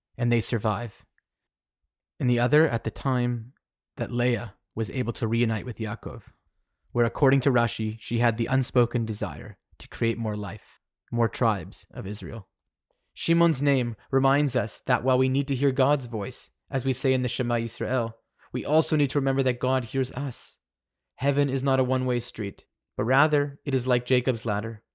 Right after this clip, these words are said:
a place of ongoing communication and presence between heaven and earth. Parents need to show and teach their children that God listens and cares. And the other message is in Leah's words,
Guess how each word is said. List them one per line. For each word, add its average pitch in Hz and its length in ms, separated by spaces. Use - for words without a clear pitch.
a - 60
place - 280
of 135 100
ongoing 131 480
communication 123 720
and 110 120
presence 117 360
between 120 280
heaven 120 260
and 113 100
earth. 110 320
Parents 156 320
need 151 140
to 135 80
show 147 320
and 139 160
teach 151 200
their 135 120
children 131 380
that 123 160
God 135 200
listens 139 460
and 127 100
cares. - 540
And 127 100
the 120 60
other 151 180
message 123 560
is 123 160
in 123 160
Leah's 117 320
words, 98 460